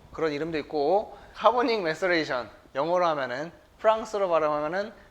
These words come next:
까보닉 마스라숑, 그죠? 그리고 뭐 저온 발효라든지 또는 젖산 발효,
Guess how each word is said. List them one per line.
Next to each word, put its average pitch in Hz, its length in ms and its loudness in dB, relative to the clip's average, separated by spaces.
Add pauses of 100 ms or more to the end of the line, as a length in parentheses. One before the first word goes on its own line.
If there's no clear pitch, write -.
(120)
까보닉 202 640 6
마스라숑, 151 840 0 (420)
그죠? 156 360 0 (460)
그리고 165 480 0 (300)
뭐 120 180 -6
저온 156 360 0
발효라든지 117 840 -2 (320)
또는 107 320 -10 (320)
젖산 156 320 -2
발효, 123 340 -2